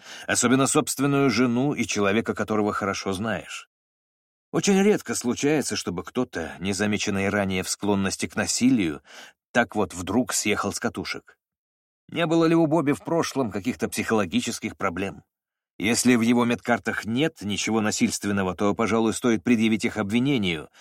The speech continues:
в качестве документального доказательства», предложил я.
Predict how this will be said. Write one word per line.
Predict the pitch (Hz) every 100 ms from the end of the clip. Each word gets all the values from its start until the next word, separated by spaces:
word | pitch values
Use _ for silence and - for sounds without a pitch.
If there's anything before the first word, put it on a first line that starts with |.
| -
в | -
качестве | - - - 98 92
документального | 90 104 107 101 95 92
доказательства», | 101 117 104 87 82 - 71 65 _ _ _
предложил | 92 90 90 82 82
я. | 78 69